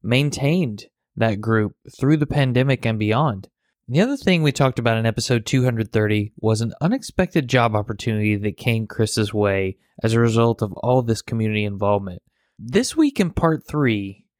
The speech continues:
we're going to dig into the role at HashiCorp a little bit more. And I want to pose this question as we start. Have you ever tried to talk someone out of hiring you in an interview?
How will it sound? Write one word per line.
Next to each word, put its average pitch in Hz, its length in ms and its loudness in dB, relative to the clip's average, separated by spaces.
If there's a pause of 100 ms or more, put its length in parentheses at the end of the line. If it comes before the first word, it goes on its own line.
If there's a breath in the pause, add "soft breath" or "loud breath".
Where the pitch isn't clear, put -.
(260)
we're 151 140 -4
going 226 220 0
to 185 100 0
dig 151 320 0
into 113 880 0 (260)
the 110 140 -2
role 139 320 4
at 131 120 2
HashiCorp 117 760 -2
a 110 100 -4
little 185 240 2
bit 160 160 4
more. 104 380 -4 (640)
And 117 100 -2
I 117 40 2
want 208 300 0
to - 80 -12
pose 180 260 4
this 147 200 -2
question 131 500 0
as 110 160 0
we 110 140 -2
start. - 440 -6 (580)
Have 175 280 -2
you 233 160 4
ever 147 320 4
tried 147 400 0
to 131 80 -2
talk - 380 -4
someone 156 380 2
out 120 220 0
of 113 120 -2
hiring 110 460 -2
you 101 360 -2
in 113 160 -2
an 110 60 0
interview? 98 420 -4